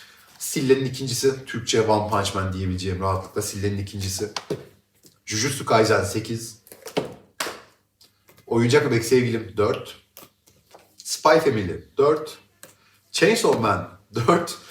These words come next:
E, Made in Abyss'in dokuzuncu cildi çıktı. Bir Fransız mangası olan Cadıların Cenneti'nin ikinci cildi çıktı.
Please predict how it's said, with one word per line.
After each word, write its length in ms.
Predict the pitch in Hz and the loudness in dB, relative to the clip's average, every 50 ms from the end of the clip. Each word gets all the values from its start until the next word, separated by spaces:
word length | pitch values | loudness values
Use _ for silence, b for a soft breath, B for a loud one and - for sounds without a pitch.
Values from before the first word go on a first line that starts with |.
| B B B B B B B | B B B B B B B
E, 60 | 101 | -2
Made 400 | 101 101 101 104 113 117 123 120 | 0 0 2 2 4 4 4 2
in 60 | 131 | 2
Abyss'in 380 | 135 127 120 - 127 117 95 92 | 0 0 0 -2 -2 -4 -4 -4
dokuzuncu 300 | 98 95 101 110 110 95 | -4 -6 -6 -8 -6 -6
cildi 240 | 92 92 101 104 | -4 -4 -4 -4
çıktı. 300 | 107 - 123 120 - - - - - - - - _ B B B B B B B B B B B - - | -4 -6 -6 -8 -10 -12 -12 -12 -14 -20 -20 -20 _ B B B B B B B B B B B -6 -4
Bir 80 | 127 | -2
Fransız 520 | 123 123 - 131 127 123 123 123 117 110 110 | -2 0 4 6 6 6 6 4 2 0 0
mangası 420 | 113 107 104 107 107 104 - 110 | 0 0 0 2 2 2 4 4
olan 160 | 110 113 113 | 4 4 4
Cadıların 420 | 110 107 104 101 104 110 110 113 107 | 4 4 4 4 2 0 0 -2 -4
Cenneti'nin 480 | 107 107 101 95 95 107 110 110 - | -4 -4 -4 -2 -4 -4 -6 -6 -8
ikinci 440 | 123 123 - 113 113 104 101 98 98 | -10 -10 -8 -6 -6 -4 -4 -6 -6
cildi 240 | 92 104 101 101 101 | -6 -6 -4 -4 -4
çıktı. 320 | - 113 - - 113 110 | -6 -6 -6 -6 -6 -6